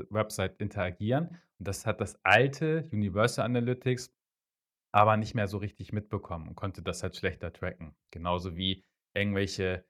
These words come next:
Nutzerinteraktionen, wie, ähm, hat der Nutzer bis ganz nach unten gescrollt, hat er auf einen bestimmten Button geklickt,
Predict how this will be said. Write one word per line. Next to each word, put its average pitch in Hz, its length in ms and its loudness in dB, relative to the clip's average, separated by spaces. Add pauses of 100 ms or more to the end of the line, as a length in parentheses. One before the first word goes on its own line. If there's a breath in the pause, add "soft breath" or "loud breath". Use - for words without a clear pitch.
(260)
Nutzerinteraktionen, 101 1120 4
wie, 92 240 -4
ähm, 87 360 -2
hat 98 140 -6
der 98 80 0
Nutzer 95 400 -2
bis - 200 -12
ganz 104 240 -4
nach 107 100 -6
unten 170 300 0
gescrollt, 101 640 2
hat - 120 -8
er 92 120 -2
auf - 140 -10
einen 98 100 -4
bestimmten 92 400 -8
Button 101 340 4
geklickt, 90 560 -6